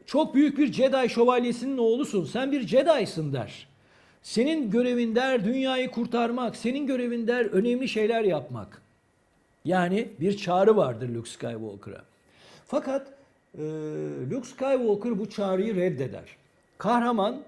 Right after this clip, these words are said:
öncelikle hep gelen çağrıyı reddeder. Ama koşullar o çağrı, e,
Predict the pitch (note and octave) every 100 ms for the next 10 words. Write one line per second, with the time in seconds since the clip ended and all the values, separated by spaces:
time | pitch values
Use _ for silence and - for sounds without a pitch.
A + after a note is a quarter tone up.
0 | - _ A#3+ C#4 F#3+ F3 - F3+ A3 D#4
1 | - G3+ A#3 A#3 G3 F3 F#3+ G#3+ D#3+ B2+
2 | G#2 - - - _ _ _ _ _ _
3 | _ _ _ - - - C#4+ C4+ C#4 -
4 | - - G#3 - C#4 B3 F#3+ C4+ - -
5 | _ - D4 - - A#3 F#3+ F3 F#3 F#3+